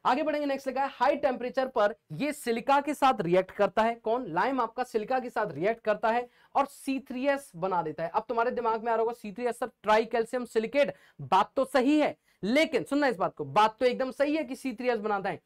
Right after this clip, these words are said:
लेकिन ये सी थ्री एस तुम वो वाला रिलेट मत करने लग जाना कि सर सी थ्री एस मतलब इनिशियल स्ट्रेंथ आएगी ब्रिक के अंदर, नहीं, ये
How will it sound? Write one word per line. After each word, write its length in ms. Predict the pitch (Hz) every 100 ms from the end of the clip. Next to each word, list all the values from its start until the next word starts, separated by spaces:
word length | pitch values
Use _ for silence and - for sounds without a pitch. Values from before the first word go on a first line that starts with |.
| _ -
लेकिन 280 | 196 233 285
ये 220 | 180 262
सी 240 | 294 233 233
थ्री 220 | 240 240
एस 120 | 277 -
तुम 140 | 285 233
वो 140 | 240
वाला 180 | 254 269
रिलेट 280 | 233 254 233
मत 160 | 220
करने 200 | 196 170
लग 140 | 160 151
जाना 260 | 151 143 131 _ _ -
कि 80 | 214
सर 140 | 262
सी 220 | 240 220
थ्री 160 | 214 247
एस 120 | 240
मतलब 220 | 233 240
इनिशियल 340 | 214 214 - 226
स्ट्रेंथ 300 | - 233 233
आएगी 220 | 214 214
ब्रिक 180 | 214 220
के 80 | 214
अंदर, 160 | 214
नहीं, 200 | 170 127 - _ _ -
ये 160 | 240